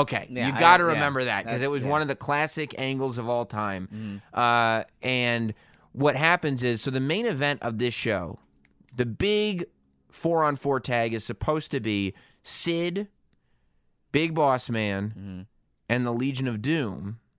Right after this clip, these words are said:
Speaker 1: versus, uh,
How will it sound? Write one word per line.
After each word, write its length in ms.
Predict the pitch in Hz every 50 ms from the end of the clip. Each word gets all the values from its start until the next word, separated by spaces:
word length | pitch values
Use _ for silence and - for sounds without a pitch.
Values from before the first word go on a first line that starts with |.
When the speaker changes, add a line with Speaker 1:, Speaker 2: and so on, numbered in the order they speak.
| _ _ _ _ _ _ _ _ _ _ - _ _ _ _ _ _ _ _ _ _ -
Speaker 1:
versus, 1040 | 110 113 131 135 139 139 131 - - 135 123 123 120 117 113 110 110 107 - - _ _ _ _ _ _ _ _ _ _ _ _ _ _ _ _ _ _ -
uh, 520 | - 110 113 113 113 113 110 110 110 107